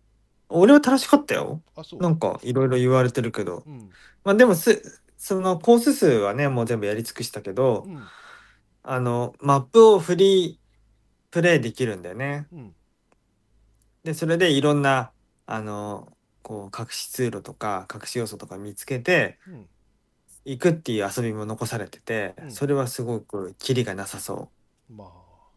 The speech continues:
Speaker 1: いろ-、いろんなところをい-、行けるし、しかも車とかキャラクターをすぐに変えれる。
Speaker 2: うん。
Speaker 1: その切り替えの速さはすごい驚いたよ。どうせまたロードして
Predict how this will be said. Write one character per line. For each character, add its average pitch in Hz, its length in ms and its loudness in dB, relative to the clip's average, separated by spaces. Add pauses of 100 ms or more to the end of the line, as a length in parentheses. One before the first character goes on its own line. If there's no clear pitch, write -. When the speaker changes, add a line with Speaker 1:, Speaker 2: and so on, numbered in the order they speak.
(360)
Speaker 1:
い 143 60 -12
ろ-、 127 80 -16 (200)
い 143 80 -6
ろ 147 120 2
ん 165 60 6
な 175 80 4
と 170 120 4
こ 180 100 6
ろ 123 280 6
を 98 120 -4
い-、 107 160 -10 (240)
行 113 120 -10
け 123 160 -4
る 131 100 0
し、 117 240 -6
し - 140 -10
か 180 140 4
も 143 420 0
車 147 400 2
と - 120 -4
か 110 140 -10
キ - 140 -10
ャ - 20 -6
ラ 117 140 -4
ク - 100 -18
タ 117 220 -6
ー - 20 -2
を 127 160 0
す 143 220 -4
ぐ 127 100 -2
に 87 100 -10
変 98 200 -12
え - 20 -10
れ 90 120 -12
る。 85 200 -14 (180)
Speaker 2:
う 151 60 -16
ん。 120 40 -14
Speaker 1:
そ 107 140 -10
の 175 380 -2 (520)
切 165 160 0
り 190 100 6
替 196 160 4
え 180 80 4
の 175 80 -2
速 160 180 0
さ 113 140 -4
は 87 100 -10
す - 160 -14
ご 113 80 -6
い 101 100 -6
驚 110 220 -8
い 98 40 -12
た - 120 -16
よ。 - 140 -16 (260)
ど 151 160 2
う 156 60 2
せ 170 100 0
ま 165 160 4
た 160 340 2
ロ 139 200 2
ー 143 40 0
ド 139 220 -2
し - 180 -12
て 131 300 -2